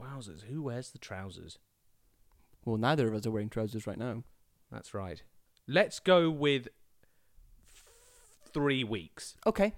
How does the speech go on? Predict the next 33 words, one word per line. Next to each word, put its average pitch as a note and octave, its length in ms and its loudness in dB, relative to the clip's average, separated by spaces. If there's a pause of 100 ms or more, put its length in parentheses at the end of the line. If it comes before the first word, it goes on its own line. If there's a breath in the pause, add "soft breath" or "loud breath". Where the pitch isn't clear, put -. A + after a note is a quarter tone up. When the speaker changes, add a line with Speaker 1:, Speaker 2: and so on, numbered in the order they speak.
(100)
Speaker 1:
Let's - 140 -10
go C#3 120 6
with C3+ 140 4
three A#2 240 -2
weeks. E2+ 340 -8 (260)
Speaker 2:
With C3 120 -6
no C#3 80 2
rain? A2 220 0 (580)
Speaker 1:
No A#2 260 4
rain, G2+ 280 2
three A2+ 220 0
weeks. F2 300 -4
Speaker 2:
Wow, G#2+ 440 -6
that'd D3 160 -4
be C3 80 -6
dry. A2 500 -8 (340)
Okay. D4+ 240 2 (540)
Question B2 280 -4
four, F3 220 -2
Barney A#2+ 220 -6
Fritz. - 360 -12 (600 loud breath)
In F#3 180 4
what A#3 300 6
century, D3 880 0
so - 140 -8
there's A#2+ 200 -2
a A2 60 -6
lot C3+ 140 -6
of A#2+ 100 -8
breathing A#2 380 -2
room G2 180 -2
here, G#2+ 220 -4
Speaker 1:
Century, F2+ 260 -10